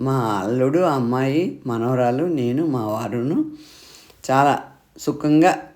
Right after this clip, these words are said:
వచ్చేసాం. ఎవరికి కూడా, అంటే, మనం ఆ హోటల్ ఫుడ్ తిని మంచి ఫుడ్ తినడం వల్ల ఎవరికి ఏమి జలుబులు, దగ్గులు ఏమీ రాకుండా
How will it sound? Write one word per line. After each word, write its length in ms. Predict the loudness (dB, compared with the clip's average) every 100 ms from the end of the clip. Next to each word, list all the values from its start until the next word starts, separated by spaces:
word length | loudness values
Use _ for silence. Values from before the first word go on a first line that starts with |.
| _
వచ్చేసాం. 480 | -6 -4 -2 -2 -2 -6 -20 -20 _ -2
ఎవరికి 500 | 2 4 2 2 0
కూడా, 300 | 0 2 2
అంటే, 340 | 2 2 4
మనం 580 | 4 4 4 4 2 -2 -14 -20 -20 -20 _
ఆ 140 | 2 4
హోటల్ 380 | 2 2 0
ఫుడ్ 300 | 2 0 0
తిని 220 | -2 2 2
మంచి 300 | 2 0 -2
ఫుడ్ 260 | -4 -4
తినడం 380 | -4 -2 0 0
వల్ల 200 | -2 -2
ఎవరికి 460 | 2 2 2 0 -2
ఏమి 240 | 0 0
జలుబులు, 440 | 0 0 0 0 0
దగ్గులు 440 | 0 -4 -2 0
ఏమీ 320 | 0 2 0
రాకుండా 600 | 0 -2 -2 -4 -2 -4